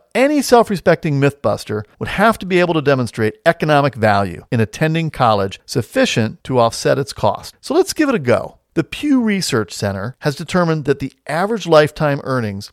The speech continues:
of a high school student in America in twenty twenty dollars is about eight hundred and eighty-seven thousand dollars, based on a forty-year work life.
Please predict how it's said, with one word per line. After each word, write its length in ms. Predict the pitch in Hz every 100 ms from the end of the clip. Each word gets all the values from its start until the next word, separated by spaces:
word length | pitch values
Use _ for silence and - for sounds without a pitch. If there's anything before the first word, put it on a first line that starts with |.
| -
of 100 | 107
a 60 |
high 180 | - 180
school 220 | - 240
student 480 | - 165 127 139 - -
in 100 | 139
America 600 | 233 214 131 - 101 117
in 140 | 107 95
twenty 440 | - 139 170 202
twenty 380 | - 190 170 190
dollars 580 | 185 170 113 98 107 - _ -
is 260 | 147 143 -
about 360 | 185 269 294 - -
eight 200 | 202 -
hundred 380 | - 170 160
and 140 | 147 123 -
eighty-seven 680 | 131 131 123 - 107 107 98
thousand 500 | 101 101 104 98 95
dollars, 480 | 104 - - - - -
based 280 | 165 180 190
on 120 | 143
a 40 |
forty-year 720 | 113 - 170 202 214 180 170
work 320 | 156 143 247 -
life. 340 | 104 - -